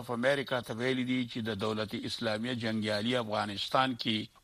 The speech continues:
په شیعه هزارهګانو باندې خونړۍ حملې کوي. په دې سبب ما امریکا کې د میشته کېدو په غرض د پی ټو حیثیت دپاره عرضي کړې ده، خو زما په عرضه کار ډیر سوړ روان دی.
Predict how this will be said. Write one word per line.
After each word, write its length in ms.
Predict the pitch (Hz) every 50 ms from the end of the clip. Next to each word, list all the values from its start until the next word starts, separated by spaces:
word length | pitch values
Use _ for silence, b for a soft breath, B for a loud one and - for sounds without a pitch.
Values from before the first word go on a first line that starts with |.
| _
په 140 | - 120 117 101 -
شیعه 320 | - 127 127 131 143 143 127 120
هزارهګانو 720 | 120 110 120 117 113 107 104 104 101 131 135 135 131 127 113
باندې 300 | 113 113 110 107 104 98 -
خونړۍ 380 | 127 110 107 107 117 127 127 113
حملې 400 | 104 107 110 107 107 110 107 107 - -
کوي. 200 | 113 104 104 107 110 - _ _
په 60 | 139 120
دې 160 | 107 135 143 135 - -
سبب 240 | 127 127 139 135 123 120 120
ما 100 | 127 135 139 135 - - 117
امریکا 340 | 107 110 107 98 - 135
کې 160 | 123 - - 131 120
د 100 | 120 117
میشته 320 | 113 107 104 - - 127 101 -
کېدو 320 | - 113 107 107 127 131 113 -
په 40 | 120 107
غرض 300 | 110 113 120 127 123 120 123 - _ _ -
د 80 | 127 107 - -
پی 120 | 139 127 120 110 -
ټو 120 | - 165 175 156 120
حیثیت 400 | 113 117 113 104 - - 147 127 131 123 120
دپاره 340 | 107 - 135 131 127 117 - - - -
عرضي 320 | 123 113 107 101 107 127 117
کړې 260 | - 131 120 117 110 107
ده، 100 | 107 107 104 113 - _ -
خو 100 | 123 113
زما 280 | 117 120 120 143 151 147 -
په 40 | 147 127 117 120
عرضه 280 | 113 113 110 127 131 127 - -
کار 200 | 135 131 127 117 107 107
ډیر 140 | 123 127 110 95
سوړ 360 | - - - 139 127 113 110 107
روان 340 | 107 104 110 110 107 104 107 101
دی. 100 | 110 107